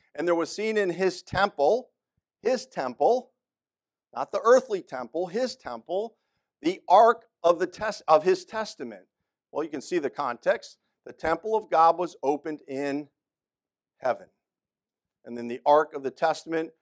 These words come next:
was present. People all are battling today. Where's the ark of the covenant? Where's the ark? Well, this is future reference. It would tell me that the ark is in, in the presence of God in heaven.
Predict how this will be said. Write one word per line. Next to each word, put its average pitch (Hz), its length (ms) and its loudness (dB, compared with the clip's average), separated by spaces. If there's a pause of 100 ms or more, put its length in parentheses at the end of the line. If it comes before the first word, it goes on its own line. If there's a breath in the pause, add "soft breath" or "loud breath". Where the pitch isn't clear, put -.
(140)
was 127 140 -12
present. 131 440 0
People 139 300 -4
all 139 320 0 (460)
are 117 80 -14
battling 170 480 2
today. 170 280 4
Where's 147 380 2
the 165 100 0
ark 170 200 4
of 170 80 -8
the 160 80 -10
covenant? 139 400 0
Where's 165 320 2
the 165 140 2
ark? 175 320 6 (800)
Well, 208 360 2 (640)
this 180 160 0
is 156 140 -12
future 190 400 -4
reference. 160 680 2 (300)
It 151 100 -6
would 147 180 -4
tell 190 240 6
me 208 220 2
that 170 180 -2
the 151 160 -10
ark 202 280 4
is 127 160 -10
in, 139 180 -10 (400)
in 135 100 -10
the 120 80 -8
presence 143 440 -6
of 110 120 -20
God 131 280 -2 (800)
in 123 100 -8
heaven. 143 360 -4